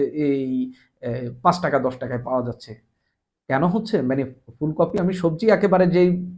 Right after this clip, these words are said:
পণ্যটা দু তিন দিন টিকে বা পাঁচ দিন টিকে সেটা নিয়ে আমি কথা বলতে চাই না। এখন শীতের সিজন, কারণ হচ্ছে এখন আপনি প্রচুর পরিমাণে এই ফসল উৎপাদন হয়েছে, এগুলা পাঁচ দশ দিনের মধ্যে নষ্ট হয়ে যাবে, যত দ্রুত বিক্রি করে ফে-,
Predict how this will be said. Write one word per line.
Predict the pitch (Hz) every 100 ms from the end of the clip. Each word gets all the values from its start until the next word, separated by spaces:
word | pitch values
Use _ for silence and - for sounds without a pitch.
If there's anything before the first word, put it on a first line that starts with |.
| - -
পণ্যটা | 190 180 180
দু | 180 180
তিন | 196 208
দিন | 185 185 180
টিকে | 185 180
বা | 160 160
পাঁচ | 175 175 156
দিন | 175
টিকে | 170 170
সেটা | 220 147 143
নিয়ে | 143
আমি | 147 147
কথা | 143 147
বলতে | 156 156
চাই | 170
না। | 170
এখন | 185 170 185 - -
শীতের | - 170 175
সিজন, | 175 180 175 240 254 - _
কারণ | 131 131
হচ্ছে | 143 165
এখন | 160 135 165
আপনি | 151 - 160 156 - _ _ _ _
প্রচুর | 208 208 233 226 185
পরিমাণে | 190 180 180 175 180 180
এই | 160 151 151 139 135 117 _
ফসল | 151 135 175
উৎপাদন | 165 170 156 151 156
হয়েছে, | 156 160 156 - 208 - - -
এগুলা | 143 147 160 156 147 - _ _ _
পাঁচ | 170
দশ | 151 147 139
দিনের | 147 143
মধ্যে | 143 151
নষ্ট | 151 - 170
হয়ে | 196
যাবে, | 208 226 254
যত | 175 190
দ্রুত | 165 135 156 170
বিক্রি | 160 160 147
করে | 147 147
ফে-, | - -